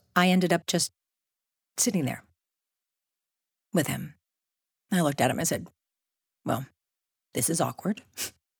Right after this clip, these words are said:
And I laughed. And I mean, look, I'm a lesbian. He, he, he had actually said to me, the thing that catalyzed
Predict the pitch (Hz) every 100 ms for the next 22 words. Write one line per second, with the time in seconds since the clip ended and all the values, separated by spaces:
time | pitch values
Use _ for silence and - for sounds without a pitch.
0 | _ 180 165 131 - 190 - _ _ _
1 | _ _ _ _ _ _ _ _ _ _
2 | _ _ _ _ - 196 208 214 220 185
3 | 156 160 165 175 175 190 170 143 147 147
4 | 147 180 160 147 190 170 170 - 151 -
5 | 165 170 147 139 143 202 190 165 151 -
6 | - - 196 190 165 143 135 135 - -